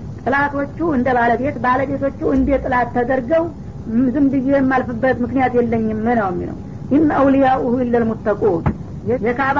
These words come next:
ባለቤቶችና ዋቢዎች ሊሆኑ የሚገባቸው አላህን የሚፈሩና ፍቃዱን የሚያከብሩት ሙእሚኖች እንጂ ሌላ አይደለም ይላል። እነሱ ግን ባለቤት ሊሆኑ የሚገባቸውን ነቢዩንና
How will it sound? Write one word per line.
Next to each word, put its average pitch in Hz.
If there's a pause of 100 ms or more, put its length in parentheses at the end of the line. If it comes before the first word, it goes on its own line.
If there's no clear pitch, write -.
(120)
ባለቤቶችና 269 (100)
ዋቢዎች 262
ሊሆኑ 262
የሚገባቸው 254 (400)
አላህን 269
የሚፈሩና 262 (140)
ፍቃዱን 262
የሚያከብሩት 254
ሙእሚኖች 254
እንጂ 254 (240)
ሌላ 254 (280)
አይደለም 233
ይላል። 180 (320)
እነሱ 247
ግን 294 (320)
ባለቤት 262
ሊሆኑ 269
የሚገባቸውን 262
ነቢዩንና 262